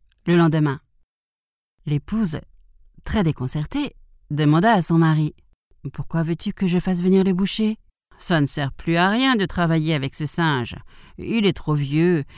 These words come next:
et il oublie ses tours. Tout ce que je sais, c'est que quand je le frappe avec mon bâton, il ne veut pas danser correctement.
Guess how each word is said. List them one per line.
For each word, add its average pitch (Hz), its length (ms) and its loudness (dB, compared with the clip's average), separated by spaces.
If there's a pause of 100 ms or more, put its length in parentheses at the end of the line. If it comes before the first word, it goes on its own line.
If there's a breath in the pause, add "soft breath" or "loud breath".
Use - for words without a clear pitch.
(140 loud breath)
et 233 180 4
il 247 80 4
oublie 247 280 2
ses 240 120 -2
tours. 214 500 -4 (440)
Tout 180 100 -2
ce - 100 -8
que 170 140 -2
je 151 140 -2
sais, 240 300 -2
c'est 175 140 -4
que 151 240 -2 (320 soft breath)
quand 196 140 2
je 170 100 2
le 170 100 0
frappe 196 300 0
avec 170 220 0
mon 170 120 4
bâton, 202 360 0 (420)
il 226 260 4
ne 202 80 6
veut 175 120 4
pas 180 160 2
danser 160 220 0
correctement. 185 640 0